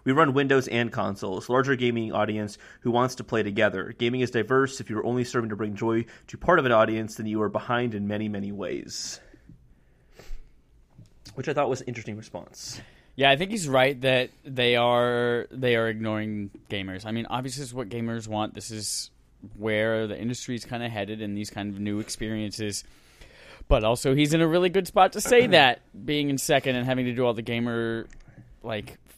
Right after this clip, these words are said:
Speaker 2: forward-thinking things as Xbox. So,
Speaker 1: Yeah.
Speaker 2: I don't know.
Speaker 1: I mean, th-, this doesn't really change the conversation too much, what happened this week. But, I mean,
Speaker 2: No.
Speaker 1: it just,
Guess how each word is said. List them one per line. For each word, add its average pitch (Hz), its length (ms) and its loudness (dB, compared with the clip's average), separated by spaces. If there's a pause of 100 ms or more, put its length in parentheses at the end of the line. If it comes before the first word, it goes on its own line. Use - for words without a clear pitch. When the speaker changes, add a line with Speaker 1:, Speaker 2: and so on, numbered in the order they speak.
Speaker 2:
forward-thinking 113 720 -2
things 107 360 -6
as 104 240 -8
Xbox. - 500 -8
So, 117 440 0
Speaker 1:
Yeah. 110 280 -2 (180)
Speaker 2:
I 123 100 -10
don't 104 160 -10
know. 92 180 -10 (600)
Speaker 1:
I - 40 -6
mean, 175 120 2
th-, 156 100 -14 (140)
this 208 180 -6
doesn't 254 140 0
really 185 100 4
change 156 240 0
the 127 100 0
conversation 107 680 0
too 107 160 -2
much, 104 240 -2
what 110 100 -2
happened 110 260 0
this 110 200 -8
week. 123 240 -2
But, 156 100 0
I 170 40 0
mean, 170 100 2
Speaker 2:
No. 160 60 0
Speaker 1:
it 165 40 -2
just, 165 240 -4